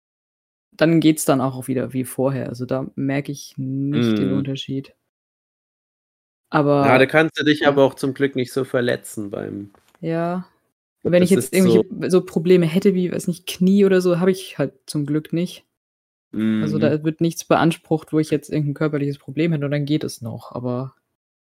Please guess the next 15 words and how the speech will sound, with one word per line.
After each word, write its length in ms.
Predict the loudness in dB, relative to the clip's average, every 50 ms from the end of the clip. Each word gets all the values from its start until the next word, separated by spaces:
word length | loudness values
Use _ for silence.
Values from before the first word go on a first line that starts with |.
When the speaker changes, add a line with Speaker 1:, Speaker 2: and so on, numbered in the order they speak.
| _ _ _ _ _ _ _ _ _
Speaker 2:
Ich 220 | -12 -10 -10 -8 -2
glaube 260 | 2 2 4 4 4
Speaker 1:
Ja. 60 | 4 2
Speaker 2:
aber 120 | 2 2
auch 140 | 0 0 -2 -6
Joggen, 460 | -8 -4 -2 -2 -2 -2 -2 -4 -4
äh, 200 | -4 -4 -4 -4
ich, 180 | -4 -4 -4 -6
ich 160 | -8 -2 0
habe 220 | 0 0 2 2 4
ja 260 | 4 4 4 0 -2
Knie- 440 | -6 -10 -10 -6 -4 -2 0 0 -2
und 320 | 0 2 0 0 0 -2
Fußprobleme. 1000 | -10 -10 -8 -8 -8 -10 -10 -8 -6 -6 -6 -4 -2 -2 0 0 -2 -4 -6 -6 -10 _ -20 -20 _ _ _ _ _ _ _ _ _ _ _ -6
Äh, 380 | -2 -2 0 0 0 -2 -4